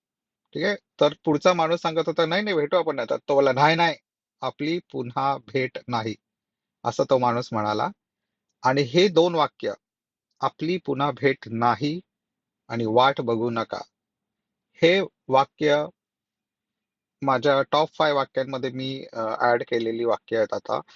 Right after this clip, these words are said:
जे, अ, लाईफला सिंपल करून टाकणारे आहेत आणि, अ, अ, जे सगळं म्हणजे प्रॉब्लेम सॉल्व्ह करणारी वाक्य आहेत ही.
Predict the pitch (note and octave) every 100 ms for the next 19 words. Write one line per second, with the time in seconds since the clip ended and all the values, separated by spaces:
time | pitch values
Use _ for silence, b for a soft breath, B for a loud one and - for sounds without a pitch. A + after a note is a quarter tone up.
0 | b _ B2+ C3 D3+ D3+ - B2+ A#2+ A2+
1 | A2 - _ _ _ _ _ _ _ _
2 | _ _ _ _ _ - C3+ C3+ D3+ -
3 | C3+ D#3 D3 C#3+ C#3 C3 A#2+ B2 B2+ C3+
4 | C3+ B2+ - B2 A#2+ C3 C#3+ A2+ A#2+ A#2
5 | A#2 A2+ A2+ A#2 _ G#2 G#2+ G#2 b b
6 | b b - B2 D3+ E3 - _ - -
7 | D#3 F#3+ D3 C3+ D#3 D#3 C#3 D3+ F3 E3
8 | D#3+ D#3 D3+ D3+ C#3 B2+ - A#2+ A2 B2